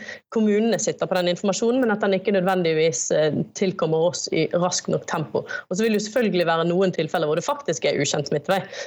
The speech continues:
men, men veldig mange av de seksti prosentene som du refererer til, har egentlig en kjent smittevei, men det er bare ikke kommet inn i M S-systemene. Og da kompenserer Folkehelseinstituttet for det, med den forsinkelsen, med at vi har et nasjonalt smittesporingsteam, hvor vi har kontakt med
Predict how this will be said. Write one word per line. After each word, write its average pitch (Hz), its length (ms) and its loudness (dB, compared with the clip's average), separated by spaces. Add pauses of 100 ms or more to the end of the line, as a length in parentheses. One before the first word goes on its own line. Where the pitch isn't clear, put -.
(120)
men, 190 240 2
men 180 220 2 (180)
veldig 202 320 2
mange 185 160 2
av 190 80 0
de 190 80 2
seksti - 320 -2
prosentene 170 480 0
som 160 160 0
du 165 160 2
refererer 160 400 0
til, 202 220 0 (260)
har 180 240 0
egentlig 196 320 0
en 190 80 0
kjent - 320 -4
smittevei, 160 400 0
men 151 160 0
det 160 80 0
er 151 80 0
bare 160 160 2
ikke 156 160 -4
kommet 160 240 0
inn 156 80 0
i - 80 -2
M 160 80 -2
S-systemene. - 800 -2
Og 202 160 0
da 262 140 2 (100)
kompenserer 190 800 0 (240)
Folkehelseinstituttet 180 800 -2
for 190 80 2
det, 240 220 -2 (180)
med 180 80 0
den 180 160 2
forsinkelsen, 190 560 0
med 190 160 2
at 170 160 -4
vi 190 160 4
har 160 240 0
et 151 80 -4
nasjonalt 185 460 0
smittesporingsteam, 185 800 0 (500)
hvor 185 160 2
vi 202 160 4
har 170 320 -2
kontakt 214 720 -2
med 170 240 0